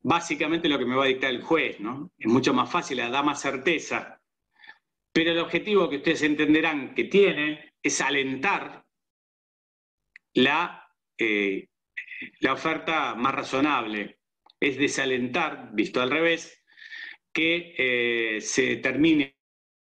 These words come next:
tratando de dilatar el pago, sea del lado de que fuere. Esperar sea negocio. La idea es que esperar no sea conveniente financieramente.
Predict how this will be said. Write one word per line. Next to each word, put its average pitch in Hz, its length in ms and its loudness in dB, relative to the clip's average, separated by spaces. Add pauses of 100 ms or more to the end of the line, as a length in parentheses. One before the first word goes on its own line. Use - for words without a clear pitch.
(640)
tratando 139 880 0
de 120 440 0
dilatar 135 600 0
el 147 160 -4
pago, 151 600 -2 (240)
sea 151 220 0
del 143 200 -2
lado 143 200 0
de 127 120 0
que 120 120 -2
fuere. 104 480 -4 (160)
Esperar 139 560 -2
sea 139 220 -2
negocio. 131 640 0 (480)
La 120 100 4
idea 135 280 2
es - 60 -16
que 143 100 -4
esperar 151 800 -2 (240)
no 147 320 6
sea 143 480 0 (720)
conveniente 127 960 0 (160)
financieramente. 120 1160 0